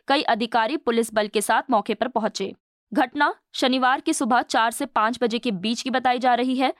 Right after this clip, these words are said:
मृतकों में दो महिलाएं भी शामिल हैं। विजयनगर पुलिस थाने के प्रभारी तहजीब काजी के मुताबिक आग से प्रभावित रिहायशी इमारत से सात लोगों को मृत अवस्था में बाहर निकाला गया,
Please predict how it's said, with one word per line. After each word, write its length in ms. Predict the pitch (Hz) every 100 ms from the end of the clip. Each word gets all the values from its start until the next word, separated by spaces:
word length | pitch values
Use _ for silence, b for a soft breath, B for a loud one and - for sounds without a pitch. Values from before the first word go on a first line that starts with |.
| b b
मृतकों 420 | 233 226 247 277
में 200 | 269 277
दो 120 | 233 214
महिलाएं 380 | 226 208 190 196
भी 80 |
शामिल 340 | 285 226 180 180
हैं। 220 | 185 226 _ _ _
विजयनगर 520 | 233 269 381 392 359 359
पुलिस 340 | 311 311 -
थाने 240 | 269 247
के 120 | - 247
प्रभारी 460 | 220 214 214 254
तहजीब 440 | 302 226 220 247 247
काजी 360 | 220 208 254
के 120 | 302
मुताबिक 520 | 247 220 196 190 254 b b -
आग 200 | 262 339
से 120 | 370
प्रभावित 520 | 339 320 277 269 330
रिहायशी 460 | 240 240 214 220 285
इमारत 460 | 233 214 202 285
से 160 | - 302
सात 340 | - 214 214 214
लोगों 220 | 208 269
को 140 | 277
मृत 220 | 269 226 -
अवस्था 480 | 202 196 - 254 262
में 160 | 269
बाहर 200 | 202 202
निकाला 360 | 233 214 196 202
गया, 260 | 226 226